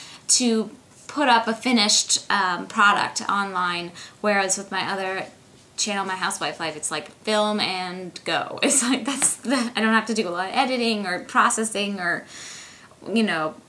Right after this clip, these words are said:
planning or actual project management or whatever. Um, so I am posting a lot on My Housewife Life right now because I have a lot of footage still to post through, and I started my health and fitness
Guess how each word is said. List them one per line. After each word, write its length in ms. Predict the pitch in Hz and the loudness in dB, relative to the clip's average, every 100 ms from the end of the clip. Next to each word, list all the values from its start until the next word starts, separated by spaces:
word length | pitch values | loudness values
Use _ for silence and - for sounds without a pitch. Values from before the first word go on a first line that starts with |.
| - | -16
planning 600 | - 240 233 220 208 214 | 2 6 6 6 4 4
or 80 | 202 | 4
actual 520 | 175 196 208 - 190 | 6 4 2 -4 -4
project 560 | 196 226 185 202 190 185 | 0 4 4 4 0 -2
management 680 | 180 196 202 202 202 196 202 | -2 0 0 -2 -4 -4 -4
or 200 | 165 170 | -6 -6
whatever. 580 | 185 190 180 180 175 - - - - - | -6 -4 0 0 -2 -6 -12 -14 -16 -4
Um, 480 | - - - - - - - - | 0 2 2 -2 -10 -14 -20 0
so 280 | - - 233 | 2 6 8
I 140 | 208 | 8
am 240 | 240 269 | 8 6
posting 360 | 262 311 - 240 | 6 4 4 4
a 100 | 202 | 4
lot 360 | 202 208 208 247 | 6 8 8 8
on 140 | 240 | 6
My 120 | 226 | 6
Housewife 480 | 220 214 220 208 208 | 4 2 2 0 0
Life 240 | 196 202 | -2 -2
right 160 | 247 277 | -2 0
now 240 | 285 294 | 2 2
because 280 | 294 - 214 | 2 0 -2
I 80 | 202 | -2
have 200 | 202 214 | -2 -2
a 20 | |
lot 220 | 214 185 | 2 2
of 80 | 190 | 2
footage 380 | - 214 208 220 | -2 0 2 2
still 420 | - - 220 214 | 4 4 2 0
to 160 | 220 - | 0 -4
post 380 | 262 269 294 - | -2 2 2 2
through, 240 | 269 247 | 0 2
and 180 | 208 202 | 0 -2
I 120 | 196 | -2
started 340 | 196 208 214 | -2 0 2
my 80 | 208 | 0
health 260 | 202 202 208 | 0 -2 -4
and 100 | 190 | -4
fitness 320 | 311 302 359 | -4 -2 0